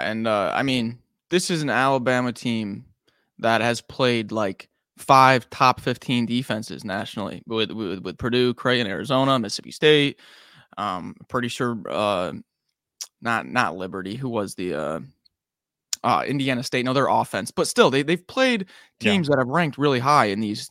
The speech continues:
Speaker 1: these categories, and Tennessee just blew 'em out of the water. Um, and how about a quiet twenty-five from Knecht? Like, I felt like
Speaker 2: <laughs> Yeah.
Speaker 1: he could have done even more. I mean, that's, it's ridiculous. But I actually think that the biggest,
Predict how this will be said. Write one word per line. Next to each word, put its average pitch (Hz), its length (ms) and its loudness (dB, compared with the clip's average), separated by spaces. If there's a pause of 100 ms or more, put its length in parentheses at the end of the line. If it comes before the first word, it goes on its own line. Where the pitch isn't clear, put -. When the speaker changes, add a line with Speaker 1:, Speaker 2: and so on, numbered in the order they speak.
Speaker 1:
these 110 180 -6
categories, 107 720 -2
and 110 420 -4
Tennessee 110 440 -2
just 95 220 -12
blew - 180 -10
'em 95 100 -8
out 104 120 -2
of 110 40 0
the 110 80 0
water. 117 380 2 (460)
Um, 120 520 -2
and 139 100 0
how 143 140 4
about 220 180 6
a 175 60 2
quiet 147 840 0
twenty-five 131 760 0
from 110 280 -6
Knecht? - 420 -2
Like, - 120 -10
I 113 80 0
felt 120 300 0
like 104 160 -2
Speaker 2:
<laughs> - 20 -12
Yeah. - 60 -12
Speaker 1:
he - 100 -16
could 127 120 -8
have 117 100 -6
done 117 160 0
even 117 200 -4
more. 135 280 -4 (300)
I 123 60 -6
mean, 117 120 -4
that's, 117 220 -4
it's 117 240 -8
ridiculous. 123 520 -4
But 131 300 -2 (560)
I 135 100 0
actually 165 360 -4
think 180 320 -8
that 135 260 -4 (720)
the 143 140 -2
biggest, 156 380 0